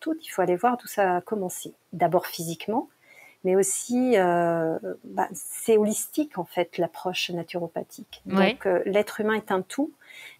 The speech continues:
Speaker 1: et il y a aussi les émotions, il y a aussi le mental.
Speaker 2: Juste pour finir sur ton parcours, et après, on a déjà commencé un peu là, sur la naturopathie, mais,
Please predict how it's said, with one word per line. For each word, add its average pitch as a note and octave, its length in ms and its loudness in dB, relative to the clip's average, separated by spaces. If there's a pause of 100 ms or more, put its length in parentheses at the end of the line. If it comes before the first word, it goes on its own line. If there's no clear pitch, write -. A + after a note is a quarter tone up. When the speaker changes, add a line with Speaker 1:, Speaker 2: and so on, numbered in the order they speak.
Speaker 1:
et F#3+ 60 2
il F3 60 2
y F#3 100 4
a F#3 80 4
aussi F#3 280 -4
les G3 200 2
émotions, A#3+ 640 0 (140)
il G3 60 0
y - 20 4
a F3+ 60 2
aussi G3 460 -4
le F3+ 140 0
mental. F3 600 2 (260)
Speaker 2:
Juste D4 340 -2
pour C#4 140 -2
finir B3+ 240 -4
sur B3 180 -6
ton G#3+ 140 -2
parcours, A3+ 420 0
et F3 120 2
après, G3 460 0
on E3 520 -4
a E3 100 2
déjà F3+ 240 0
commencé F#3 400 -2
un F#3+ 120 0
peu G#3 220 -2
là, F3 140 -2
sur F3 140 -8
la F3 100 2
naturopathie, F3+ 720 -2
mais, F#3+ 140 2